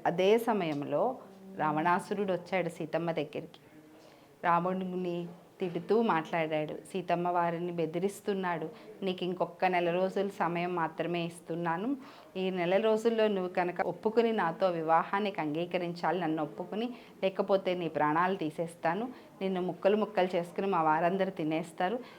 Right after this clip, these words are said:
ఇలా అనేక రకాలుగా బెదిరించి, హెచ్చరించి వెళ్తున్నా-, వెళ్ళిపోయాడు ఆయన. కానీ ఈ మాటలన్నీ విని సీతమ్మ దగ్గర దగ్గరగా పది నెలల నుంచి వింటూ ఉంది, భరించలేకపోయింది. పక్కన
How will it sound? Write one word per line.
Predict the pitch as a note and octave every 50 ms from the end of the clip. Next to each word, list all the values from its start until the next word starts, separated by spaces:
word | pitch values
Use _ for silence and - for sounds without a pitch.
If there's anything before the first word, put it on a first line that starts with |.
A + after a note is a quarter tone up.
| - - -
ఇలా | A#3 A#3+ A3+
అనేక | G3+ F#3 F3+ F3+ F#3 F#3 F3+ -
రకాలుగా | E3 D#3+ D#3 - E3 E3+ F3 F3 F#3+ F#3+ F3+
బెదిరించి, | E3+ D#3+ D3+ D#3 D3+ D3+ C#3+ C#3+ - - D3+
హెచ్చరించి | D3+ D3+ E3 D3+ - - E3+ E3 D#3+ D#3 D3+ - - A3+ B3+ C4 B3 - - - - - -
వెళ్తున్నా-, | F3 F3+ F3+ F3 E3+ D#3 C#3+ - - -
వెళ్ళిపోయాడు | - B3 A3 G3+ - D3+ C3+ C#3+ D3 C#3+ -
ఆయన. | - - C#3 - - - - - - -
కానీ | F3+ F3 F3+ -
ఈ | D#3 F#3
మాటలన్నీ | F#3+ E3+ D#3 D#3+ D#3+ - F3 F3+ F3+ F#3 G3 G#3+ A#3 A#3+ A#3
విని | F#3+ E3+ E3+ E3 E3 E3+ F3
సీతమ్మ | E3+ - - D#3 D3+ - D#3+ D#3 D#3 D3+ D#3+ F3+ G#3+ - - - - - - - - - - - - - - -
దగ్గర | F#3 F#3 F3+ G3+ G3
దగ్గరగా | G3 F#3+ F#3 F3+ F#3 E3+ E3+ E3+ F3
పది | F3 F3 F#3+ F3+ F3 F3+
నెలల | F#3 F#3+ F#3+ G3 G#3 A#3 A#3+
నుంచి | A#3+ A#3+ A3 - A3+
వింటూ | G3 F3 E3 D#3+ D3+ F3+ F#3 F#3+
ఉంది, | F3+ E3 D3+ D#3 D#3 - - - -
భరించలేకపోయింది. | D#3+ D3+ D#3+ E3 E3 - G#3+ G#3+ G3 G3 - G#3+ G#3 - F#3 F3 D#3+ D#3 D#3 D#3 - - - - - - - - - - - _ - - - _ _ -
పక్కన | - C#4+ - - - B3 C4+ D4+ E4+ -